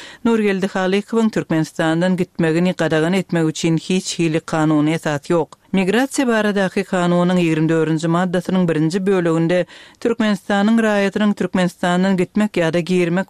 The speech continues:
hukugundan mahrum edilip bilinmejekdigi aýdylýar. Otuzunjy maddada türkmen raýatlarynyň ýurtdan çykmagy üçin wagtlaýyn çäklendirmeleriň sebäpleri görkezilýär.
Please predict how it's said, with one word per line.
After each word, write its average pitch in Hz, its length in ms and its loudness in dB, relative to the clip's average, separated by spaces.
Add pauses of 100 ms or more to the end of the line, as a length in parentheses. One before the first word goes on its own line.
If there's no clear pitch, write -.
hukugundan 175 480 0
mahrum 175 480 0
edilip 165 380 -2
bilinmejekdigi 160 760 0
aýdylýar. 151 540 -2 (380)
Otuzunjy 156 600 0
maddada 208 400 0
türkmen - 460 -4
raýatlarynyň 180 580 0
ýurtdan 151 400 -2
çykmagy 156 480 -2
üçin 160 300 0 (320)
wagtlaýyn 180 500 -2
çäklendirmeleriň 156 960 0
sebäpleri 156 560 0
görkezilýär. 160 640 -2